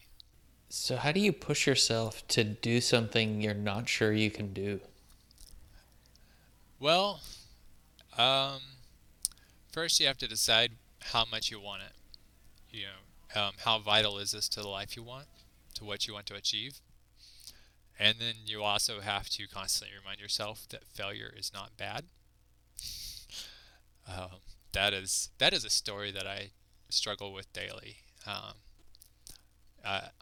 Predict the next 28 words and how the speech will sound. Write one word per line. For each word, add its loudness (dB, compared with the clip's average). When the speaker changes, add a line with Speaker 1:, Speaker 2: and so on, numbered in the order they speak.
Speaker 2:
I've -4
been 2
a 0
perfectionist -6
most -6
of -12
my -6
life, -8
um, -6
a -8
self-defeating -2
perfectionist, -6
'cause -6
if -8
you -12
can't -8
do -14
it -20
perfectly, -10
why -8
bother -10
trying? -12
Um, -4
<laughs> -8
uh, 2
and 6
so 0
I've 0